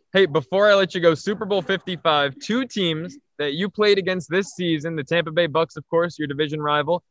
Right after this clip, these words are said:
the Kansas City Chiefs, who I believe you guys were eleven-point underdogs against them, played them to a two-point game. It was absolutely incredible.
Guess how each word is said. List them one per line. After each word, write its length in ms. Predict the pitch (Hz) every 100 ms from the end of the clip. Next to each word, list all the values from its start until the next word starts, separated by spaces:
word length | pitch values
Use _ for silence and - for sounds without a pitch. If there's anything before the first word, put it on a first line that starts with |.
| -
the 100 | 131
Kansas 440 | - 180 202 185
City 220 | 190 175 156
Chiefs, 380 | 190 196 196 -
who 200 | 165 143 _ _ _
I 40 | -
believe 300 | 147 208 247
you 100 | 185
guys 240 | 190 185
were 120 | 165
eleven-point 680 | 151 143 196 220 180 202 190
underdogs 580 | 170 202 175 147 139 127
against 340 | 123 135 127
them, 120 | 135 131
played 280 | 170 165
them 100 | 156 147
to 120 | 147
a 60 |
two-point 520 | 135 175 156 160 151 135
game. 240 | 147 147
It 60 | 143
was 160 | 135
absolutely 520 | 151 151 151 151 135
incredible. 600 | 135 131 139 135 127 131